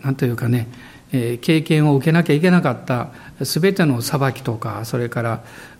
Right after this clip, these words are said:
あの、まあ、弱さの結果とかですね、そういうものを全部イエス様がこう、身代わりに受けてくださったわけです。で、この復活の力を信じるという点において、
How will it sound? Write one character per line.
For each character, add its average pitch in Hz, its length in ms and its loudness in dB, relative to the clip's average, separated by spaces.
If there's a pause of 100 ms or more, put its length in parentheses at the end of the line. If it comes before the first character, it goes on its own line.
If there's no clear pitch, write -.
あ 113 140 -2
の、 110 380 -6 (680)
ま 120 60 -2
あ、 113 60 -4
弱 135 260 2
さ 123 180 -4
の 113 640 -6
結 135 180 -4
果 131 120 -2
と 113 120 -6
か 104 120 -8
で 101 60 -6
す 123 100 -8
ね、 123 160 0
そ 214 140 2
う - 20 4
い - 20 4
う - 20 6
も 233 80 6
の 220 80 4
を 180 40 2
全 233 200 4
部 254 100 6
イ 202 60 4
エ 254 100 4
ス 254 100 -2
様 226 220 0
が 160 160 0
こ 160 100 2
う、 - 20 2
身 156 180 4
代 202 100 2
わ 196 40 2
り 190 100 2
に 175 60 4
受 135 120 -2
け 120 40 -10
て 120 100 -4
く 151 80 -10
だ 175 120 2
さ 175 120 0
っ 160 40 -2
た - 160 -8
わ 101 140 -12
け 110 80 -10
で 117 100 -10
す。 - 140 -12 (1200)
で、 175 140 4
こ 180 120 4
の 180 80 6
復 247 200 -4
活 320 260 0
の 339 140 6
力 254 380 2
を 120 100 0
信 185 300 4
じ 202 120 6
る 226 160 2
と 151 160 -2
い 123 80 2
う 117 40 -2
点 147 220 2
に 143 120 6
お 120 100 2
い 113 80 -2
て、 120 320 -2